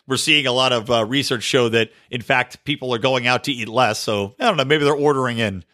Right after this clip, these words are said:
But still, you'd say, "Okay, well, hopefully the local businesses will get a little boost from their being there." But to say that you're creating twenty thousand or twenty-five thousand new jobs i-,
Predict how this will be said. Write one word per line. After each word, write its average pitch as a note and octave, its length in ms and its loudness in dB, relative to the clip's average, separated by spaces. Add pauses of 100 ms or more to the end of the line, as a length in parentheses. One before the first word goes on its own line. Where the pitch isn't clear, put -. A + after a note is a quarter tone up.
(500)
But A3+ 140 0
still, A3 260 0
you'd F3+ 220 -4
say, G3 240 2
"Okay, F#3+ 280 -2
well, C3+ 120 -2
hopefully G3 300 0
the D3+ 100 -4
local D#3+ 260 -2
businesses C#3 440 -2
will A#2+ 80 -6
get C3 100 0
a B2 40 -2
little B2 180 0
boost B2+ 260 0
from A#2+ 140 -8
their G#2+ 100 -4
being G#2+ 280 0
there." G#2+ 160 0
But D3+ 280 0 (220)
to E3+ 120 -4
say C#4 260 2
that F#3 200 0
you're D3+ 100 -2
creating D#3+ 540 -2
twenty C#3 260 -4
thousand B2 380 0
or G#2 60 -10
twenty-five A#2 400 -2
thousand A2+ 260 -2
new G#2 100 -2
jobs G#2+ 360 -2 (480)
i-, D3 80 -8